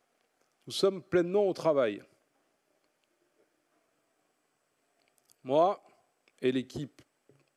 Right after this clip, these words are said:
de la majorité municipale, nous assumons pleinement les responsabilités. Le projet stratégique est en œuvre.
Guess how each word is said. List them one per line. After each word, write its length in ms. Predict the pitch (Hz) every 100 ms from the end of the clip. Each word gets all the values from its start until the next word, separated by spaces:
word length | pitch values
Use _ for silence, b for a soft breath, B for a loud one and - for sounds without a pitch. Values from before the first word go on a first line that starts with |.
| _ _ _ _ _ _ _ _ _ _ _ _ _ -
de 160 | 120
la 100 | 120
majorité 560 | 113 117 110 117 117 123
municipale, 640 | 120 120 - 143 196 196 - _ _ _ -
nous 160 | 127 139
assumons 420 | - - 165 175
pleinement 380 | 185 175 202 202
les 80 |
responsabilités. 960 | 180 170 - 151 160 139 131 131 - - _ _ _ _ _ _ _ _ -
Le 100 | 120
projet 320 | - 127 143
stratégique 540 | - 139 156 160 190
est 160 | 143 143
en 120 | 135
œuvre. 200 | 104 -